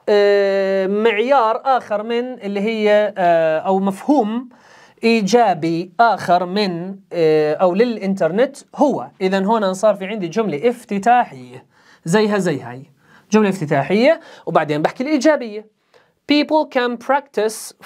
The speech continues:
foreign languages by chatting to friends in other countries. إنه ال-، ال-، الناس بيقدروا إنهم يمارسوا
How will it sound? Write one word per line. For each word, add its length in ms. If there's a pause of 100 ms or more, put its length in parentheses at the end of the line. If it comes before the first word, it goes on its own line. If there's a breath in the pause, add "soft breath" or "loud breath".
foreign 300
languages 720
by 180
chatting 800 (520 soft breath)
to 360 (380)
friends 440
in 260
other 200
countries. 560 (320 loud breath)
إنه 340
ال-، 240
ال-، 420
الناس 500
بيقدروا 520
إنهم 420
يمارسوا 960